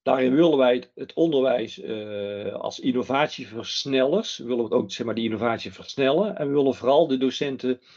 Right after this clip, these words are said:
de gasten extra inspiratie geven van, "Nou, dit wordt jouw next step." En we, we brengen ze natuurlijk, eh, op de hoogte van, eh, van de kansrijke, eh, aanpakken, in ieder geval in de masterclasses, kansrijke aanpakken.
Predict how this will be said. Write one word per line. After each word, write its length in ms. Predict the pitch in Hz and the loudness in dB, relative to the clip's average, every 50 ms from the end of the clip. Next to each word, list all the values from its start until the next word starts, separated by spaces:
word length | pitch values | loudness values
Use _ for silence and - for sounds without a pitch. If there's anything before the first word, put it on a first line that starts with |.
| - - - - - - _ - | -20 -20 -20 -20 -20 -20 _ -14
de 100 | _ - | _ -8
gasten 560 | - - 151 160 156 - - 139 131 127 123 120 - - | 0 4 6 6 6 4 0 0 0 0 0 -2 0 0
extra 300 | 131 139 - - - 151 | 0 0 0 0 -2 -2
inspiratie 720 | 143 147 131 - - 139 127 135 143 143 131 - 127 120 | -2 -2 -6 -8 -6 -2 2 2 2 0 -2 -6 -4 -2
geven 240 | 131 127 131 117 | 0 0 0 0
van, 180 | 107 120 120 117 | -2 -4 -4 -2
"Nou, 180 | 117 113 110 98 | -2 -4 -4 -2
dit 180 | 123 156 160 | -2 -2 -2
wordt 220 | 131 143 151 - - | 0 -2 -2 -2 0
jouw 200 | - 123 120 117 | 0 0 0 0
next 400 | 123 123 123 135 131 127 - - | -2 -4 -4 -4 -4 -4 -8 -8
step." 340 | - - 165 - - - _ _ _ _ _ - - - - - - _ _ _ - _ | -2 0 0 0 -2 -6 _ _ _ _ _ -20 -20 -20 -20 -20 -20 _ _ _ -20 _
En 220 | _ 170 185 190 190 | _ 4 6 8 6
we, 140 | 170 160 - | 6 4 2
we 180 | 127 135 143 | -4 -6 -6
brengen 320 | 131 131 156 190 196 190 185 | -2 0 2 2 2 0 -2
ze 120 | - 147 | -4 -8
natuurlijk, 520 | 139 131 - - 151 139 131 127 127 - | -10 -10 -8 -8 -4 0 0 0 0 -2
eh, 280 | - - - 120 117 117 | -6 -4 0 2 2 2
op 140 | - 123 120 | 2 0 0
de 60 | 123 | 0
hoogte 600 | 120 120 147 185 196 190 - - - 110 107 107 | 4 4 6 6 6 4 2 -4 -8 -8 -8 -8
van, 380 | 110 - - 120 117 113 110 - | -10 -8 -6 -6 -6 -6 -6 -4
eh, 360 | 113 110 104 104 104 104 104 101 | -4 -4 -4 -4 -4 -6 -6 -6
van 220 | 95 - 110 107 | -4 -4 -4 -4
de 100 | 107 98 - _ | -6 -8 -8 _
kansrijke, 880 | - 175 180 170 - - 127 127 117 113 110 - 113 104 101 101 - | 2 4 4 4 2 0 2 2 2 2 0 -4 -6 -6 -6 -6 -8
eh, 280 | - 113 104 101 101 - - | -8 -8 -8 -8 -8 -10 -6
aanpakken, 560 | _ - 135 156 156 - 185 175 175 - 208 233 | _ 2 2 2 2 4 2 2 4 2 0 0
in 180 | 247 208 185 | 0 -2 -6
ieder 120 | - 151 143 | -10 -10 -12
geval 240 | - - 139 135 | -8 -6 -4 -2
in 100 | 127 117 | -2 -4
de 60 | 117 117 | -4 -2
masterclasses, 920 | 120 120 127 151 - - - - - 139 139 156 - - - 202 190 - | 0 2 2 2 0 -2 -6 -4 -2 -2 -2 -2 -4 -6 -10 -12 -12 -12
kansrijke 440 | _ - 147 135 - - 117 110 - | _ -8 -8 -8 -6 -8 -10 -8 -6
aanpakken. 600 | 104 110 123 135 - 143 143 - - 196 196 - | -6 -6 -6 -6 -6 -8 -8 -6 -8 -10 -10 -12